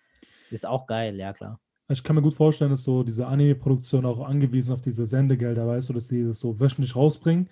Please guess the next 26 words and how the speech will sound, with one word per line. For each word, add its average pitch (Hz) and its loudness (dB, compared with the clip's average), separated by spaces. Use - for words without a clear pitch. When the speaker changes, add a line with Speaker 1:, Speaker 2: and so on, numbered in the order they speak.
Speaker 1:
Ja. 113 -6
Speaker 2:
mit 98 -4
der 123 2
jeweiligen 123 0
Werbung, 131 4
wenn 123 -4
jetzt 120 -4
so 117 -4
ein 113 -4
Sender 123 -2
dafür 117 -4
bezahlt, 123 0
damit 120 -4
sie 127 -4
auch 120 -4
ihr 113 -2
Re-, 127 -10
Geld 123 -2
davon 120 -6
bekommen, 110 -8
von 110 -6
den 107 -6
Werbeeinnahmen 110 -2
Speaker 1:
Ja. 107 -8
Speaker 2:
und 101 -8
so. 104 -16